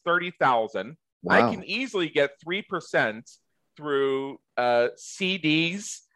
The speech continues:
Speaker 1: uh,
Speaker 2: <laughs>
Speaker 1: 'cause I, 'cause I already had C Ds. They were gifts
Speaker 2: Right.
Speaker 1: from relatives and things like that. And, and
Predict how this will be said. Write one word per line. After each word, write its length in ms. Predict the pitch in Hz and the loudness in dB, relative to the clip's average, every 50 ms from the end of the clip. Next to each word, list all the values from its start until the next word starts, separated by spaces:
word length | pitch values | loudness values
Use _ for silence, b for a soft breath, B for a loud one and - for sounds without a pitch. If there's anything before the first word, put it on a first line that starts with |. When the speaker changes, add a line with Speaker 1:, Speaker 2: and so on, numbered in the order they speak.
| _ - - | _ -8 -4
Speaker 1:
uh, 180 | - 160 - 117 | -2 0 0 0
Speaker 2:
<laughs> 60 | - | 2
Speaker 1:
'cause 120 | - 143 | 4 6
I, 80 | 156 156 | 6 6
'cause 180 | 156 180 151 | 6 6 8
I 100 | 170 165 170 | 8 10 10
already 200 | 175 175 156 160 | 10 8 6 6
had 240 | 160 170 160 156 156 | 6 8 6 6 4
C 200 | - - 143 135 | 0 -6 -4 -2
Ds. 260 | 131 139 120 104 98 | -2 -2 -2 -2 0
They 80 | 123 120 | 0 0
were 120 | 120 117 | 0 0
gifts 200 | 113 131 131 - | 2 2 2 2
Speaker 2:
Right. 60 | 117 | 0
Speaker 1:
from 100 | 117 120 | 0 4
relatives 400 | 120 120 117 117 113 - 107 95 104 | 6 6 6 6 4 0 -2 -4 -4
and 100 | 101 98 | -8 -6
things 180 | 107 101 95 92 | -6 -6 -2 0
like 180 | 101 98 95 - | 0 0 2 2
that. 240 | 104 101 101 104 - b b b b b _ | 2 4 4 2 0 b b b b b _
And, 480 | - 135 143 139 139 139 139 143 143 147 - _ _ _ _ _ _ _ _ - | 2 4 4 6 6 4 2 0 -4 -10 -12 _ _ _ _ _ _ _ _ 0
and 360 | 139 139 139 135 135 139 - | 2 4 4 4 2 0 -4